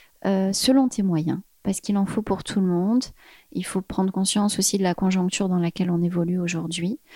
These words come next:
Euh, dépenser, euh, plusieurs milliers d'euros dans une veste, bah, c'est pas donné, euh, à tout le monde. Ça peut être une veste, un pantalon. Mais,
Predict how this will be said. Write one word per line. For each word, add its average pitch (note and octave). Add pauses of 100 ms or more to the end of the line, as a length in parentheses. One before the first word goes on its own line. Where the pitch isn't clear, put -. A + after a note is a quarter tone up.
(380)
Euh, E3
dépenser, G3
euh, D#3+
plusieurs F#3+
milliers F#3
d'euros F#3
dans F#3
une F3
veste, G3
bah, F3
c'est -
pas F#3
donné, F#3+
euh, E3+ (160)
à F#3
tout -
le F#3+
monde. B3+ (360)
Ça -
peut -
être -
une E3+
veste, F#3
un F3+
pantalon. E3+ (680)
Mais, A3+